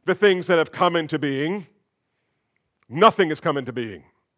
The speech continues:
And you know what, you know what that means? Tell your Jehovah's Witness friends that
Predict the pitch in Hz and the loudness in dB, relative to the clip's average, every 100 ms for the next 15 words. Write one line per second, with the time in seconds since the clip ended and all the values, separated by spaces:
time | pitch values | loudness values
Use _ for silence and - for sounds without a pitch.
0 | _ _ _ _ _ _ _ 104 135 226 | _ _ _ _ _ _ _ -10 -6 -4
1 | 214 196 185 143 131 123 78 _ - _ | -4 -4 -6 -6 -8 -10 -12 _ -20 _
2 | _ _ _ _ _ _ 131 139 123 117 | _ _ _ _ _ _ -8 -6 -8 -8
3 | 120 107 101 110 98 - 110 90 90 _ | -8 -8 -14 -14 -16 -12 -12 -12 -18 _
4 | _ _ _ _ _ _ _ _ _ _ | _ _ _ _ _ _ _ _ _ _
5 | _ _ _ 98 101 87 - | _ _ _ -18 -16 -16 -20